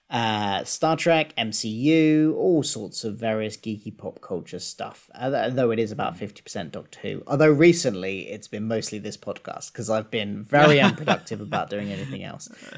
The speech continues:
Speaker 1: Uh, so
Speaker 2: That's fair.
Speaker 1: I need
Speaker 2: That's
Speaker 1: to get
Speaker 2: fair.
Speaker 1: back on it, uh, and create some other content other than just this podcast. Uh, yeah, find me there. You can find me on Twitter, which is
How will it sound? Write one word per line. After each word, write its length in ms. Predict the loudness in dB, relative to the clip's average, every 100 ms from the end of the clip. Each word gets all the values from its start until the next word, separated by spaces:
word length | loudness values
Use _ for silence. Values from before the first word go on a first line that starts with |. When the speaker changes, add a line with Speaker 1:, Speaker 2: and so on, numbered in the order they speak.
| -6
Speaker 1:
Uh, 180 | 0 2 0 -2
so 220 | 2 4
Speaker 2:
That's 340 | 4 2 2 2
fair. 260 | -2 -2 -8 -8 -2
Speaker 1:
I 100 | 2
need 120 | 2
Speaker 2:
That's 140 | 2
Speaker 1:
to 40 | 0
get 120 | 2
Speaker 2:
fair. 100 | 0
Speaker 1:
back 100 | -2
on 100 | -10
it, 180 | -10 -18 -16
uh, 60 | -8 -4 -4 -4
and 380 | -6 -6 -6 -8 -16
create 280 | -4 -2 0
some 120 | -2
other 140 | -4 -4
content 420 | -8 -10 -12 -8
other 220 | -6 -4
than 120 | -6 -6
just 200 | -6 -8
this 140 | -12
podcast. 500 | -12 -12 -12 -12 -12 _ -20 -20 _
Uh, 480 | 0 4 6 4 4
yeah, 300 | 4 4 4 2
find 180 | 4
me 60 | 6
there. 240 | 6 6
You 220 | 4 2 2
can 260 | 2 2
find 220 | 4 4 4
me 80 |
on 100 | 2
Twitter, 320 | 2 0 0 -2
which 160 | -2
is 100 | -6